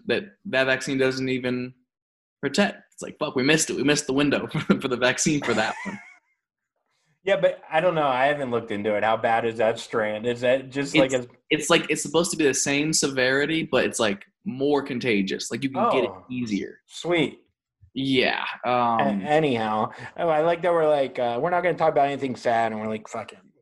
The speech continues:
Speaker 1: people
Speaker 2: Another
Speaker 1: are dying, man.
Speaker 2: Yeah,
Speaker 1: I,
Speaker 2: dude,
Speaker 1: the,
Speaker 2: everyone's
Speaker 1: the last
Speaker 2: dying.
Speaker 1: thing I'll say about it is, like,
Speaker 2: <laughs>
Speaker 1: yes, it's, it's serious, obviously, but it's just been so long of people not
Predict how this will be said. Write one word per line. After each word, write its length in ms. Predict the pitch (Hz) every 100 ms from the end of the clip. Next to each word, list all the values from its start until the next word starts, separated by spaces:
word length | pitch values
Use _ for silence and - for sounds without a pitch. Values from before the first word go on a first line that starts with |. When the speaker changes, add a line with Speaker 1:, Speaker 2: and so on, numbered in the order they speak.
| _ _ _ _
Speaker 1:
people 220 | 226 196
Speaker 2:
Another 300 | 139 139 156 -
Speaker 1:
are 140 | 190
dying, 320 | 180 170 151
man. 520 | 143 143 139 139 139 - _ _ -
Speaker 2:
Yeah, 60 | 151
Speaker 1:
I, 160 | 139
Speaker 2:
dude, 360 | 135 147 151 151
Speaker 1:
the, 20 |
Speaker 2:
everyone's 340 | 151 156 196 196
Speaker 1:
the 60 |
last 220 | 185 220 220
Speaker 2:
dying. 80 | 220
Speaker 1:
thing 80 | 196
I'll 80 |
say 220 | 180 175 160
about 260 | 156 151
it 80 | 123
is, 160 | 135 131
like, 340 | 120 107 101 - - - 311
Speaker 2:
<laughs> 500 | 320 359 - _ 170
Speaker 1:
yes, 400 | 180 185 - -
it's, 480 | 165 151 - - _ _ _ _ _ -
it's 200 | 160 -
serious, 540 | - 185 165 143 131 -
obviously, 920 | 135 143 135 123 107 - 107 87 - _ _ _ _ _
but 260 | 139 135 151
it's 140 | 156
just 180 | 165 147
been 140 | 151
so 360 | 143 - 151 160
long 800 | 170 160 143 143 143 127 117 101
of 120 | 117 -
people 680 | 147 143 151 143 131 110 - _ _ _ -
not 300 | 147 165 165